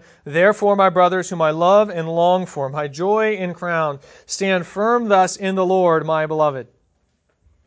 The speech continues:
Once again, that helps you understand the purpose of this section. Paul is writing so that his brothers would stand firm in the Lord. And what's apparent by this point is the extreme feeling with which Paul gives this exhortation.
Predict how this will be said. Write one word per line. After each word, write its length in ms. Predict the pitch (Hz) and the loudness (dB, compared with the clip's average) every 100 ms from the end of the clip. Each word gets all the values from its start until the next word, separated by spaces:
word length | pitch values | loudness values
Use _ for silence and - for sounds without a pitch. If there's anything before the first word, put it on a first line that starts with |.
| _ _ _ _ _ _ _ _ _ | _ _ _ _ _ _ _ _ _
Once 180 | 147 170 | -8 -6
again, 240 | 175 190 180 | -2 0 2
that 120 | 175 | 0
helps 260 | 233 202 | -2 -4
you 100 | 220 | 2
understand 400 | 208 190 - 208 | 2 2 -4 -2
the 60 | 170 | -2
purpose 480 | - 240 247 220 196 | -2 -2 -2 -4 -6
of 200 | 196 170 | -6 -6
this 160 | 180 | -8
section. 400 | - 180 - 139 | -6 -8 -8 -18
Paul 380 | 135 190 208 220 | -8 0 2 2
is 320 | 190 165 147 170 _ _ - | 0 -8 -10 -16 _ _ -10
writing 520 | 151 196 254 214 180 | 2 4 6 4 0
so 120 | 170 190 | -4 0
that 200 | 190 185 | 0 0
his 240 | 185 151 | -6 -4
brothers 500 | 160 226 180 170 - _ _ - | 0 2 2 -4 -8 _ _ -6
would 180 | 160 165 | -4 -2
stand 340 | - 190 175 | -4 -2 -2
firm 400 | - - 233 185 | -4 -2 0 2
in 60 | 170 | 0
the 100 | 165 | -2
Lord. 380 | 170 156 127 - _ _ _ _ _ _ _ _ _ _ _ _ _ _ _ _ _ _ | 0 -2 -4 -8 _ _ _ _ _ _ _ _ _ _ _ _ _ _ _ _ _ _
And 120 | 175 | -2
what's 120 | 208 190 | 0 0
apparent 420 | - 262 311 220 | 0 4 6 8
by 160 | 196 | 6
this 200 | 180 180 | 6 0
point 340 | - 196 202 202 | -4 -2 -2 0
is 140 | 185 | -4
the 140 | 170 190 | -2 -4
extreme 420 | - - 247 214 | -6 -8 -6 -6
feeling 760 | - 240 240 269 220 151 131 117 _ _ | -10 -10 -2 0 0 -2 -8 -18 _ _
with 160 | 180 180 | -8 -6
which 180 | 196 - | -6 -4
Paul 220 | 208 208 | -2 -2
gives 400 | 165 190 190 135 | 0 -2 -2 -4
this 180 | 139 - | -16 -14
exhortation. 680 | 123 - 120 113 113 _ | -16 -18 -20 -20 -20 _